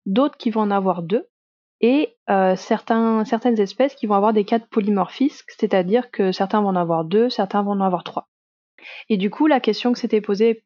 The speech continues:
Pauline, c'était de savoir comment s'était fait cette évolution, à savoir est-ce que l'état ancestral, en fait, est-ce que le premier poisson clown était un poisson clown qui avait trois bandes, est-ce que c'était un poisson clown qui n'avait pas de bande,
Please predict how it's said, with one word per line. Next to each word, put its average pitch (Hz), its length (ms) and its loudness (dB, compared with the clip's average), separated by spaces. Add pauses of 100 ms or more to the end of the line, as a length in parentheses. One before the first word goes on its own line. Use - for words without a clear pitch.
Pauline, 208 320 2
c'était 220 240 -2
de 196 60 -10
savoir 202 420 -4 (680)
comment 285 520 2 (160)
s'était 226 260 -4
fait 240 120 0
cette 226 160 -4
évolution, 180 500 -4 (460)
à 185 60 -4
savoir 208 280 0
est-ce 220 220 -2
que - 140 -2 (120)
l'état 208 440 2
ancestral, 214 560 -2
en 208 100 -2
fait, - 180 -2
est-ce 185 120 -4
que - 100 -2
le 190 80 -4
premier 220 320 2
poisson 202 280 -6
clown 233 220 0
était 202 180 0
un 175 80 0
poisson 185 300 -4
clown 214 180 0
qui 202 120 -6
avait 160 120 -2
trois 190 220 -2
bandes, 269 280 2 (400)
est-ce 196 120 -2
que 202 80 0
c'était 202 220 2
un 190 80 0
poisson 190 260 -2
clown 226 240 0
qui 226 100 -4
n'avait 175 220 0
pas 170 160 -4
de 170 80 -6
bande, 254 240 2